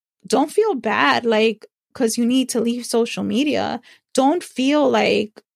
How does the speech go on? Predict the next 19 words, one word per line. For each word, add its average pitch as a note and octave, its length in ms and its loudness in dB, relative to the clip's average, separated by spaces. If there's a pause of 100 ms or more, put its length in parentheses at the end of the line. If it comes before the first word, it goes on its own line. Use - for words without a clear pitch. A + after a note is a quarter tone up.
(200)
you A#3+ 160 0
know, G#3+ 520 -2
"I'm B3 180 2
gonna C#4 160 2
miss B3 420 -2
out. A3 540 0
<laughs> - 120 -8
I'm D4 200 2
not C#4 180 2
gonna C#4+ 200 0
see C#4 260 0
my B3 160 0
friends' A#3+ 400 -4
pictures - 500 -4
and A#3 80 -6
all - 160 -4
this - 220 -2
and A3+ 140 0
that." A#3 280 0